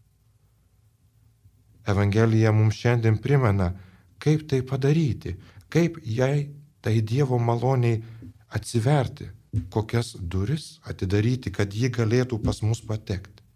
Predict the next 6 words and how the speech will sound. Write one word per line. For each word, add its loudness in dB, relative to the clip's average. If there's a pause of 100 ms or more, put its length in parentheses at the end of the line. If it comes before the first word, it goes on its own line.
(1700)
Pats -2
Jėzus 2
kalba 4
apie 2
tris 0
žingsnius, 2